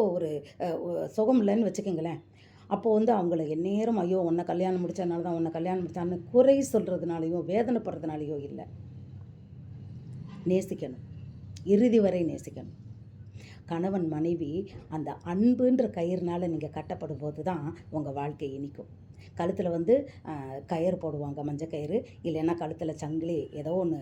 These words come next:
அடையாளத்துக்கு போடுவாங்க. இந்த அடையாளம் கணவனுக்கு நீ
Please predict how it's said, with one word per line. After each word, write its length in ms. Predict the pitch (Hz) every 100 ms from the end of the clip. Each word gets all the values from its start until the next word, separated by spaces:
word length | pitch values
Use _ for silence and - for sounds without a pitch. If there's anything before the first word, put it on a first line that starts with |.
| 127
அடையாளத்துக்கு 520 | - 156 175 160 160 -
போடுவாங்க. 360 | 151 151 143 160 - -
இந்த 320 | 214 254 254 220
அடையாளம் 640 | 160 190 208 196 156 185 285 285 - - - - -
கணவனுக்கு 520 | - 156 190 233 214
நீ 120 | 196